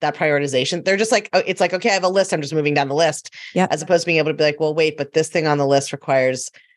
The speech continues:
Speaker 1: these three steps, or I'm supposed, if I'm supposed to have that done in two weeks, then what needs to be happening now?" Right? It's, like, very linear sort of in a way of just, like, what's the
Speaker 2: Mm-hmm.
Speaker 1: next thing and not
Speaker 2: Yep.
Speaker 1: three sixty. So is that something that medication actually helps with,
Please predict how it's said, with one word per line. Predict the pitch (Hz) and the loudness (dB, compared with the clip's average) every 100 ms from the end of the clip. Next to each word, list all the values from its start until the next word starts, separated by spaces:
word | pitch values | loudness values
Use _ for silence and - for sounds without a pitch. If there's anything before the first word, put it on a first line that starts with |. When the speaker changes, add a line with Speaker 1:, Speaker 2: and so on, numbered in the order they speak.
| _ - | _ 2
Speaker 1:
these | 320 349 | 2 2
three | 285 254 | -2 0
steps, | 240 208 - | 0 0 0
or | |
I'm | 151 151 | 0 -2
supposed, | - 160 | 0 0
if | 156 | 0
I'm | 151 | 0
supposed | 180 175 | 0 0
to | 196 | 0
have | 151 | 0
that | 156 - | -2 -2
done | 165 151 151 | 0 0 2
in | |
two | 147 - 143 | 0 -2 2
weeks, | 208 226 - | 2 2 0
then | 139 | 0
what | 147 123 | 0 0
needs | 156 | -2
to | 156 | -2
be | 147 | 0
happening | 147 143 135 139 | 0 0 -2 0
now?" | 151 170 151 135 131 127 _ _ _ _ - | 2 2 2 2 0 -2 _ _ _ _ -4
Right? | 143 143 | 0 0
It's, | 143 | 0
like, | 151 143 | -2 0
very | 139 127 | 0 0
linear | 131 139 151 170 | -2 0 2 2
sort | 180 214 202 | 2 0 0
of | 202 | 0
in | |
a | 214 | 2
way | 214 220 | 2 2
of | 208 | 0
just, | 151 190 | -2 0
like, | 202 | 0
what's | 214 240 | 2 2
the | 247 | 2
Speaker 2:
Mm-hmm. | |
Speaker 1:
next | 160 156 - | 0 -2 -2
thing | 226 196 151 143 | 0 2 2 0
and | 110 131 | -2 -2
not | 131 135 131 | 0 2 0
Speaker 2:
Yep. | - _ _ _ _ | -4 _ _ _ _
Speaker 1:
three | 147 139 | -4 -2
sixty. | - 220 - 247 302 339 - - - | 0 -2 0 0 2 0 -6 -20 -6
So | - | 2
is | 247 202 | 2 2
that | 180 240 | 0 0
something | 294 285 269 | 0 0 2
that | 202 | 2
medication | 190 208 196 175 | 0 0 0 0
actually | 160 - 143 | 0 0 0
helps | 156 202 - | 2 0 0
with, | 392 427 | 0 0